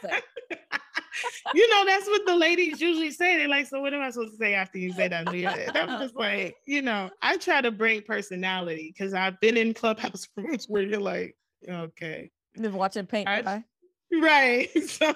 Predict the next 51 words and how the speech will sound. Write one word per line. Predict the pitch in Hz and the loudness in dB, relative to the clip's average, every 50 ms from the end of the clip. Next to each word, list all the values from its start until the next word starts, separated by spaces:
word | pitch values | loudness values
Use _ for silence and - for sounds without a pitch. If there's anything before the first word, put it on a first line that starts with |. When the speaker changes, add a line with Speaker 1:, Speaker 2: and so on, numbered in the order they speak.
| - 185 - - 440 - - | 2 0 0 -4 -10 -12 -6
Speaker 1:
<laughs> | - 359 - - - | -6 -6 -6 -2 2
Speaker 2:
I | 311 339 403 | 4 4 4
just | 392 415 415 392 381 - | 2 0 -2 -2 0 2
try | 381 311 302 | 2 2 4
to | 294 269 269 | 2 0 0
be | 220 254 247 240 233 | 0 -2 -2 -2 -2
me. | 226 226 233 240 240 226 214 196 196 | -2 0 0 0 2 0 0 0 -2
And | 196 202 196 196 202 | -2 -2 -6 -6 -2
so | 208 202 196 190 185 185 180 180 165 - - | 0 0 0 0 0 -2 -2 -4 -6 -6 -2
I, | 160 185 196 - - | 0 0 0 0 0
I | 190 202 | -2 -2
love | 202 196 196 196 196 180 | -2 -2 -2 -2 -2 -2
it. | 180 170 170 135 147 | -2 -2 -2 -2 -2
And | 185 180 | -4 -2
I'm | 185 180 185 | -2 -4 -4
so | 185 196 190 185 | -4 -4 -4 -4
grateful | 180 180 175 175 170 170 170 | -4 -4 -6 -6 -8 -10 -8
that | 165 156 147 | -6 -6 -6
we | 160 170 165 | -4 -6 -6
were | 160 156 135 | -6 -6 -6
able | 139 156 151 151 | -6 -8 -8 -8
to | 156 160 | -6 -6
have | 151 147 - | -8 -8 -8
this | 160 - - | -10 -12 -10
conversation. | - - 69 - - - - 69 - - - - - - _ _ _ - _ | -10 -12 -12 -12 -14 -18 -16 -14 -14 -14 -16 -18 -20 -20 _ _ _ -20 _
Speaker 1:
Well, | _ 185 190 190 185 180 - - | _ -8 -6 -4 -4 -4 -6 -6
I | - 208 214 220 226 226 220 214 - | -6 -4 -4 -2 0 -2 -2 -2 -4
am | - 190 185 180 180 175 170 175 175 175 | -6 -4 -4 -4 -4 -6 -6 -8 -10 -12
so | - - - - - 220 214 202 | -14 -18 -14 -6 -4 -2 -2 -2
super | 196 202 - - 190 180 - 175 175 | -4 -6 -8 -8 -8 -8 -6 -8 -6
happy | 170 165 156 - - 170 | -6 -6 -8 -6 -8 -10
to | 165 - 165 | -10 -8 -8
have | 175 156 147 - | -6 -6 -8 -8
met | 160 156 147 147 - - | -8 -8 -8 -8 -8 -8
you. | - - 113 - 185 180 - _ _ _ _ _ _ _ _ _ _ | -8 -6 -6 -6 -8 -10 -12 _ _ _ _ _ _ _ _ _ _
And | - 170 165 160 160 156 | -4 -2 -2 -2 -2 0
you've | 170 208 220 208 | 2 2 4 4
been | 214 233 233 | 4 4 4
through | 226 - 254 254 | 4 4 4 6
a | |
lot, | 247 247 262 254 220 190 - - | 8 8 8 8 6 6 2 0
but | - 190 190 190 | -6 -4 0 0
I'm, | 190 175 175 175 175 175 170 - | 2 2 0 -2 -4 -6 -8 -6
I'm | 180 175 175 | -6 -4 0
glad | 175 185 196 202 196 | 4 6 6 6 4
that | 190 175 - | 2 -4 -4
you | 185 180 | -6 -6
thrived | 165 - 190 180 175 165 - | -4 -2 0 0 0 0 -2
through | - 175 | -6 -8
your | 165 165 | -8 -8
struggles. | 160 - - 170 156 151 - 190 - - - - - - | -8 -8 -4 -4 -4 -4 -4 -8 -10 -10 -10 -14 -18 -20